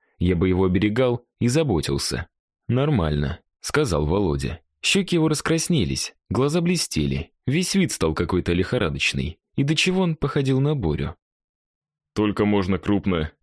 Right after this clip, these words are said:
наебаться», сказал Володя. «Ведь тебе-то будет казаться, что ты его от всего можешь спасти». Володя не так часто ругается, как Боря.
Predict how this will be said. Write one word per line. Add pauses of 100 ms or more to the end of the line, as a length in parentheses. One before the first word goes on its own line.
наебаться», (280)
сказал
Володя. (360)
«Ведь
тебе-то
будет
казаться,
что
ты
его (160)
от
всего
можешь
спасти». (320)
Володя
не
так
часто
ругается,
как
Боря.